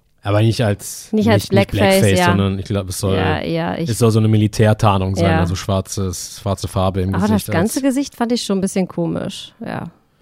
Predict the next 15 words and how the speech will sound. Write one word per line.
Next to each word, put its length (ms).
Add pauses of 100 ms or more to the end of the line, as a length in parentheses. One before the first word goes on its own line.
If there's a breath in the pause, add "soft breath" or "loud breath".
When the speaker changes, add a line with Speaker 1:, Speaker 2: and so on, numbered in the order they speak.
(160)
Speaker 1:
Habe 180
ich 80
so 240
aber 180
schon 180
mal 120
in 80
anderen 320
Militär-, 720
Speaker 2:
Ja? 520
Speaker 1:
äh, 40
Filmen 340
gesehen, 320
Speaker 2:
Hm. 80
Speaker 1:
ja. 240